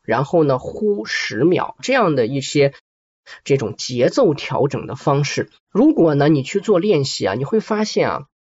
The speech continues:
马上带来的一种情况就是，比如说打哈欠，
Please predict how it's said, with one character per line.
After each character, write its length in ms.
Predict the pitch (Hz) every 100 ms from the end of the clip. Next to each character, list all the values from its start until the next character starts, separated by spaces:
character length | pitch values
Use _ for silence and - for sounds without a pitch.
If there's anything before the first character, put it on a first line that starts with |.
| _
马 180 | 143 -
上 280 | - 165 165
带 140 | 151
来 120 | 139
的 60 | 135
一 120 | 131
种 240 | - 104 - - _
情 260 | - - 123
况 260 | - 135 139
就 140 | 139
是， 120 | 135
比 120 | 113
如 80 | 104
说 120 | -
打 120 | 135 -
哈 340 | - - 320
欠， 240 | - -